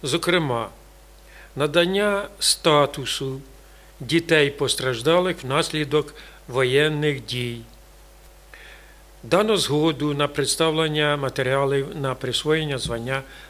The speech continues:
Мати-героїня. Надано матеріальну допомогу жителям громади, упорядковано поштові адреси, затверджено перелік аварійних дерев, які потребують видалення.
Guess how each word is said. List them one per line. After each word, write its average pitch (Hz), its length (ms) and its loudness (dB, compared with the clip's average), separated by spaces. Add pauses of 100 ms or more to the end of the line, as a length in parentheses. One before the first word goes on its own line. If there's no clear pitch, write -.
(100)
Мати-героїня. 113 1000 -4 (600)
Надано 175 400 2
матеріальну 175 520 4
допомогу 165 640 0
жителям 123 580 -2
громади, 117 520 -8 (400)
упорядковано 147 720 2
поштові 120 500 -2
адреси, 123 640 -4 (680)
затверджено 190 640 0
перелік 127 540 2
аварійних 156 680 -2
дерев, 143 320 2 (340)
які 139 220 -2
потребують 135 880 -6 (240)
видалення. 110 800 -4